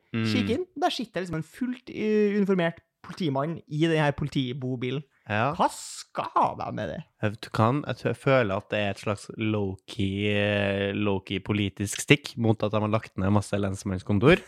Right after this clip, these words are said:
Speaker 2: <laughs>
Speaker 1: Se her, det her er det vi må ty til nå.
Speaker 2: <laughs>
Speaker 1: Nå må en lensmann i Tysingfjord, <laughs> Georg, han må nå bo i herren, han, for å være nære kriminaliteten som skjer ute på bygda.
Speaker 2: <laughs> Vi
Speaker 1: Så viser
Speaker 2: kjører.
Speaker 1: de det da til justisministeren, som jeg regner
Speaker 2: Ja.
Speaker 1: med på en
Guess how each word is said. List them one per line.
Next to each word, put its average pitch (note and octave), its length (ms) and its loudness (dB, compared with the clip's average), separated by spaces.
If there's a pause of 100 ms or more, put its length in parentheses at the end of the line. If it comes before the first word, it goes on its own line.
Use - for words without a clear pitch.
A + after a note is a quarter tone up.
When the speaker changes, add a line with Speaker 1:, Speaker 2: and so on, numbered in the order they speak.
(160)
Speaker 2:
<laughs> A3+ 200 2
Speaker 1:
Se - 140 0
her, C#3 260 6
det - 260 -2
her C#3 280 4
er D#3+ 40 4
det D#3 180 6
vi D3 60 4
må D3 160 2
ty D#3 220 4
til C#3+ 160 6
nå. - 180 8 (640)
Speaker 2:
<laughs> - 640 -12
Speaker 1:
Nå D3 140 8
må E3 140 8
en D3 100 8
lensmann B2+ 560 4
i C#3 720 4 (340)
Tysingfjord, E3 840 8 (720)
<laughs> - 0 - (680)
Georg, F#3 500 8
han F3 200 10
må F#3+ 120 12
nå F3+ 160 12 (140)
bo F3 180 8
i F3+ 120 10
herren, E3 300 10
han, F#3 240 10
for F3 140 4
å F3 160 10
være E3 260 8
nære D3+ 320 6 (240)
kriminaliteten D#3 720 8
som D#3 180 8
skjer D#3 200 8
ute A#3+ 120 8
på D3+ 80 6
bygda. C#3 320 8
Speaker 2:
<laughs> - 920 -8
Vi D#3+ 100 4
Speaker 1:
Så D#3 80 6
viser F3 240 10
Speaker 2:
kjører. C#3 180 8
Speaker 1:
de D3 120 4
det C#3+ 100 10
da C#3 140 10
til C3+ 380 6
justisministeren, G#2+ 600 0
som A#2+ 140 -2
jeg A#2+ 80 2
regner A#2 100 2
Speaker 2:
Ja. G#2+ 440 0
Speaker 1:
med G#2 140 -6
på A#2+ 120 -2
en - 20 -6